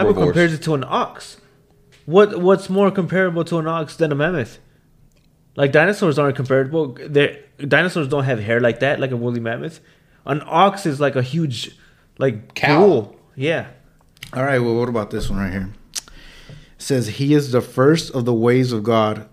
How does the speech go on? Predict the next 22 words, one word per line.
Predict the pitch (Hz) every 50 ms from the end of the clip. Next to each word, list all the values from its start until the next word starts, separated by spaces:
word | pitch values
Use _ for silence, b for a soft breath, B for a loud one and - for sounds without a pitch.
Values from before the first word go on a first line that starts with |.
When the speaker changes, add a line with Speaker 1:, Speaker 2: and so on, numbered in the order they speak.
| _ _ _ _ _ _ -
Speaker 3:
Surely | - - - - - 147 147 151 151 160
the | 151 139
mountains | 110 113 117 120 123 127 127 120 110
yield | 113 113 123 127 127 123 -
food | - - 123 120 120 120 120 - - - -
for | - 120 113
him, | 107 110 127 127 127 127 131 127 127 B B B B B
and | 113 110 120
all | 120 120
the | 113 110
beasts | 101 101 - 117 120 120 113 - -
of | 110 107
the | 104 107
field | - - - 110 110 107 104 98 95 -
play | - 107 107 107
there. | 104 104 101 98 95 - b b b b b b
He | b - 117
lies | 117 117 120 131 139 135 151
under | 156 160 160
the | 151 147 139
lotus | 123 117 123 127 127 127 120 - -
trees, | - - 127 113 107 104 -